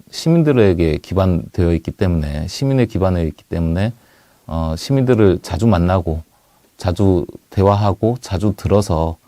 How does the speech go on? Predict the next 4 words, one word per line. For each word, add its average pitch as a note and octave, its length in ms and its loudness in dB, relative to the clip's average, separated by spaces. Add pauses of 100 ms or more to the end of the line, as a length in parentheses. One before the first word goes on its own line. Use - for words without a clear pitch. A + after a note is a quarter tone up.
(380)
어, E2 400 -8 (200)
인지도를 G2 440 2
점점 F2 400 -2 (160)
높이는 E2+ 540 -4